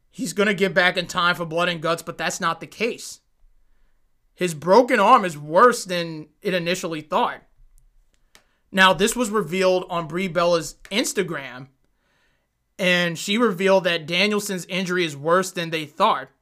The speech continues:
She did not say what that return timeline is for him, but the x-ray,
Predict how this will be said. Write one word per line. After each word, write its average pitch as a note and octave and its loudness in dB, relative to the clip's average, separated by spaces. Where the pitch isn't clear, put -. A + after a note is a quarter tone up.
She - -8
did F#3+ -2
not F#3+ 2
say A3 0
what F#3+ 2
that F3+ 0
return F3 -2
timeline E3+ 0
is D3+ -8
for D3+ -12
him, F3 -4
but D#3 -8
the F3 -20
x-ray, F3+ -2